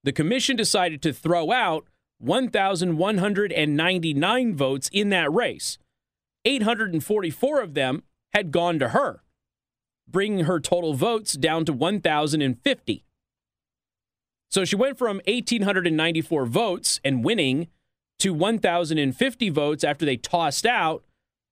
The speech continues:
about half of the votes total. And her change was so drastic that Mike Malou-, Malooly was named the new winner, even though McDowell had initially beat him by more than five hundred and fifty votes. Malooly's initial vote total was one thousand three hundred and twenty-two.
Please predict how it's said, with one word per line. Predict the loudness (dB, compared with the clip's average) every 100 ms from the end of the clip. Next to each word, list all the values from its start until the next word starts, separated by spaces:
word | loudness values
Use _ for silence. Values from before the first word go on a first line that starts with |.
| _ -2
about | 0 2
half | 2 0 -2
of | -2
the | 0
votes | 0 0 -2 -4
total. | -2 0 0 -2 -4 _ _ _ _ _ _ _ _ _ _ -2
And | 0 2
her | -2
change | 0 0 0 2
was | 2 2
so | 0 0
drastic | 0 0 0 0 -2 0
that | -2 0
Mike | 0 0
Malou-, | 0 0 2 0 -2 -2
Malooly | 0 0 0 0 -2 _ _ _ _ _ _ -2
was | -2 0
named | 0 2
the | 0
new | 0 0
winner, | 0 0 0 0
even | -2 0
though | 0
McDowell | 0 0 0 0 0
had | 0
initially | 0 0 0 -2 -2
beat | -2 -2 0
him | 0
by | 0
more | 0 0
than | 0 -2
five | 0 0
hundred | 0 0 0
and | -2
fifty | -4 -2 -2
votes. | 0 0 -4 -10 -12 _ _ _ _ _ _ _ _ _ _ _ _ _ _ -2
Malooly's | 0 0 0 0
initial | 0 0 0 0
vote | -2 -2
total | -2 0 0
was | 0
one | 0 0
thousand | 0 0 -2 -2
three | 0
hundred | 0 0
and | -2
twenty-two. | -2 -2 0 -2 -2